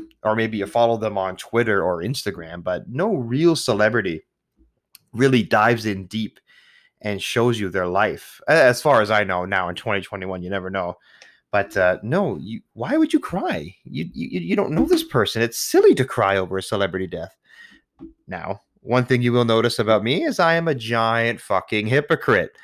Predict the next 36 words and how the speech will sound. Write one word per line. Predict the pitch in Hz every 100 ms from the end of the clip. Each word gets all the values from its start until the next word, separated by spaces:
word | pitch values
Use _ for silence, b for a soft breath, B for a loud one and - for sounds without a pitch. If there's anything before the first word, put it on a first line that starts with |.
| B B B B _
Um, | 92 92 90 87 87 90 90 95 -
there | 107 113 110
is | - 120 131 123
one | 120 127 123
celebrity | 117 104 101 101 101
that | 95 95 -
I've | 185 226
actually | 110 85 -
cried | 90 101 87
over. | 82 82
Now | 98 127
I'm | 120
branching | 107 117 113 107
over | 107 104
to, | 104 - 101 98 -
yes, | 117 190 - -
why | - 101 107
you | 110
should | 113 - 254
cry | - 107 85 87
when | 85 95
a |
celebrity | 92 98 92 90 90
dies, | 87 87 90
because | - 101 95 -
A, | 110
they're | 95
still | - 92
a | 76
person, | 92 98 85 - B B B B
uh, | - 95 87 85 73
and | 90 87 87
B, | 104 101 92
you | 98 101
know, | 87 78
um, | 90 90 87